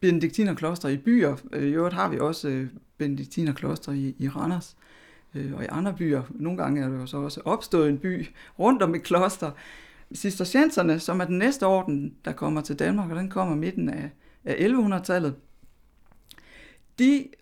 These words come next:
har som princip, at de vil ligge ude på landet. De skal simpelthen ud i ødemarken og opdyrke ødemarken. Det er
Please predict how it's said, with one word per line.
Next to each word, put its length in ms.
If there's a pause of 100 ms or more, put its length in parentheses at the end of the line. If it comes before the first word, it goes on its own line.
har 260
som 220
princip, 500
at 100
de 60
vil 100
ligge 180
ude 100
på 100
landet. 280 (300)
De 100
skal 160
simpelthen 340
ud 260
i 140
ødemarken 640
og 140
opdyrke 520
ødemarken. 560
Det 180
er 140